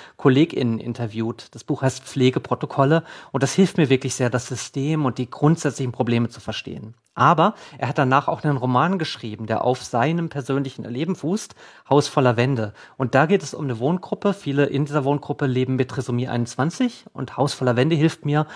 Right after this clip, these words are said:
weil es ermahnt, denkt Pflege viel mehr von Seite der Gepflegten aus. Wenn du pflegst, geht es um die Ermächtigung und die Wünsche. Es geht nicht vorrang-, vorrang-, äh, es geht nicht vorrangig um dich. Du arbeitest da. Du wirst mit Geld kompensiert. Ja, genau.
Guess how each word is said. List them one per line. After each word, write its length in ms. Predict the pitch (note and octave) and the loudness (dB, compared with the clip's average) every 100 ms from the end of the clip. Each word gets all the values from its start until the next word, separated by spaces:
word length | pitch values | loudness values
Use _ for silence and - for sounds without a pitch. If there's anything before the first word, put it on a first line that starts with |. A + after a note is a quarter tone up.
| - - | -20 -6
weil 140 | - B2 | 2 2
es 120 | B2+ | 2
ermahnt, 560 | - A#2+ A#2 C3+ F3+ - - _ - | -4 -2 2 2 0 -6 -20 _ 0
denkt 380 | C3+ F#3 - - | 2 2 -2 -14
Pflege 400 | - D#3+ D3+ C3 | 0 2 2 0
viel 340 | - - G3 | -4 -2 2
mehr 200 | G3 E3 | 2 2
von 180 | D3 D3 | 0 0
Seite 260 | B2 A#2+ B2 | 0 0 0
der 100 | B2 | -2
Gepflegten 480 | A#2 - A#2+ - | -2 -4 -6 -6
aus. 380 | - A2+ G#2 - | -12 -12 -14 -18
Wenn 280 | - A#2 E3 | -4 0 2
du 100 | F#3+ | 2
pflegst, 540 | - - C#3+ A2 - - | -2 0 0 0 -8 -10
geht 160 | B2+ | -8
es 100 | A#2 | -8
um 140 | A#2 B2 | -10 -8
die 100 | B2 | -4
Ermächtigung 640 | A#2+ B2+ F3 - F3+ E3 | 0 0 0 -2 -2 0
und 140 | D3 | -2
die 80 | C3 | 0
Wünsche. 360 | C#3 D#3 - A#2 - - | 0 0 -4 -10 -16 -8
Es 160 | C#3 - | -6 -4
geht 180 | C#3 | -2
nicht 220 | D#3 G#3+ - | 2 2 4
vorrang-, 320 | - C#3+ C#3 | 2 2 2
vorrang-, 460 | - D#3 C#3 D3 | 4 4 4 0
äh, 220 | B2 G#2+ G2+ | 0 -6 -6
es 100 | - | -8
geht 160 | - | 0
nicht 240 | E3 A#3+ - | 6 6 4
vorrangig 500 | - D#3 C#3+ D3+ B2+ | 0 2 4 0 0
um 140 | C3 | -4
dich. 260 | B2 E3+ - | -2 -4 -4
Du 140 | F#3+ | -4
arbeitest 460 | F3+ F3+ F3 A#2+ - | 0 0 -2 -8 -4
da. 180 | A2 G#2+ - _ - | -4 -4 -16 _ -2
Du 220 | D#3+ G3+ - - | 0 0 -4 -6
wirst 220 | C#3 - | -4 -2
mit 180 | D3 - | -6 2
Geld 300 | C#3 D#3 - | 4 4 0
kompensiert. 640 | - G#2 G#2 G2 G#2 - _ _ _ _ _ - | -8 -6 -6 -8 -12 -14 _ _ _ _ _ 0
Ja, 160 | A#2+ A2 | 2 2
genau. 240 | - B2 | 2 0